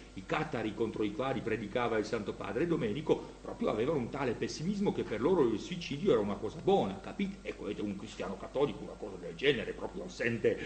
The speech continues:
si sente tutto pervaso da un santo orrore <laughs> solo a dire così, capite? Quindi la vita ha un grandissimo valore,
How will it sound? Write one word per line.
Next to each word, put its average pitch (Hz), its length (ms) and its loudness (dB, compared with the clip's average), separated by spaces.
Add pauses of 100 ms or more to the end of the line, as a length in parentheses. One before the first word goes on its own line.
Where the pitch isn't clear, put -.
(160)
si - 180 0
sente 143 500 10
tutto 143 560 10 (240)
pervaso 135 640 6
da 131 100 12
un 135 160 8
santo 139 400 6
orrore 156 520 12
<laughs> - 0 -
solo 175 360 12
a 175 100 8
dire 147 360 10
così, 147 320 6
capite? 180 420 2 (240)
Quindi 156 160 8
la 139 100 10
vita 185 240 6
ha 151 40 10
un 143 100 6
grandissimo 143 800 4
valore, 90 420 -2